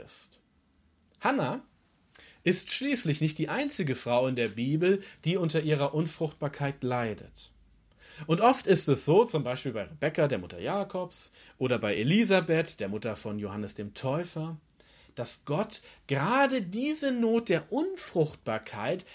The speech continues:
als Startpunkt für etwas Neues, für etwas Großes in seiner Heilsgeschichte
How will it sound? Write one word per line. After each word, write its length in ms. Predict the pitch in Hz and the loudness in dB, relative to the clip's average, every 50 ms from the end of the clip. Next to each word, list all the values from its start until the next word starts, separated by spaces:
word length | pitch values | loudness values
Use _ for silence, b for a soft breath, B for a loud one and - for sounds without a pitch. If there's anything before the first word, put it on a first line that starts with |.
| B B B | B B B
als 240 | 151 180 202 - - | -4 -2 2 4 6
Startpunkt 960 | - - - - 208 208 254 294 294 - - - 156 151 190 226 - - B B B B | 6 4 4 2 2 2 4 2 0 -2 -2 0 2 2 2 0 -4 -8 B B B B
für 200 | - - 214 - | -6 -2 -2 -2
etwas 320 | 185 151 185 175 165 - | 0 0 0 0 0 2
Neues, 600 | 196 214 269 277 277 247 143 95 - - - - - B B B B B B | 2 4 4 6 6 4 4 2 -2 -6 -12 -14 -16 B B B B B B
für 100 | - 190 | 0 2
etwas 280 | 190 202 196 196 - | 2 4 2 2 0
Großes 500 | - 180 196 262 285 320 302 302 277 240 | 2 4 6 6 8 6 6 6 4 2
in 120 | 226 214 196 | 2 2 2
seiner 300 | 208 220 226 220 202 190 | 2 0 0 0 0 -2
Heilsgeschichte 840 | 202 214 247 240 - - - 151 - - 139 135 - - 175 175 | 0 0 0 0 0 -2 0 2 2 2 2 -2 -2 -2 -4 -4